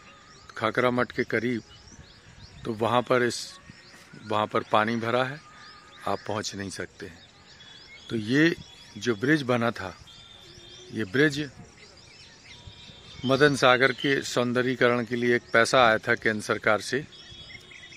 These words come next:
और तीन सौ पैंसठ, नहीं, ती-, अ, तीन करोड़ पैंसठ लाख रुपए आया था। ये आया था, और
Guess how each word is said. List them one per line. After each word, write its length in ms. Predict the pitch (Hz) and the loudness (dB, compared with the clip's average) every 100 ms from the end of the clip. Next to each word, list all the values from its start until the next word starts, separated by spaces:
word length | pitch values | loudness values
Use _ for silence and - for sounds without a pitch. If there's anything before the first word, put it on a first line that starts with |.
| - - - - - - | -20 -20 -20 -20 -20 -6
और 220 | 104 107 - - - - | -4 -4 -8 -20 -12 -2
तीन 180 | 120 | -2
सौ 200 | 117 123 | 0 0
पैंसठ, 680 | 110 - 113 - 120 - - | 0 2 2 4 2 2 -10
नहीं, 280 | 107 104 85 80 - - - - - | -10 -8 -8 -14 -18 -20 -20 -16 -6
ती-, 380 | 120 127 123 107 | -2 -2 -6 -12
अ, 200 | 104 101 - | -12 -12 -6
तीन 260 | 135 139 147 | -2 -2 -2
करोड़ 300 | 123 117 143 | 0 2 2
पैंसठ 420 | - 127 131 135 | 2 0 2 0
लाख 280 | 127 117 110 | 4 2 2
रुपए 220 | 113 113 | -2 0
आया 200 | 107 101 | 2 0
था। 240 | - 131 165 - - - - - - - - | -2 -6 -8 -18 -20 -20 -20 -20 -20 -20 -14
ये 200 | 117 117 | -4 0
आया 200 | 117 110 | 2 2
था, 340 | 113 127 117 - - - - - - - - | 0 0 0 -2 -10 -18 -20 -20 -20 -20 -10
और 280 | 101 101 98 | -6 -4 -6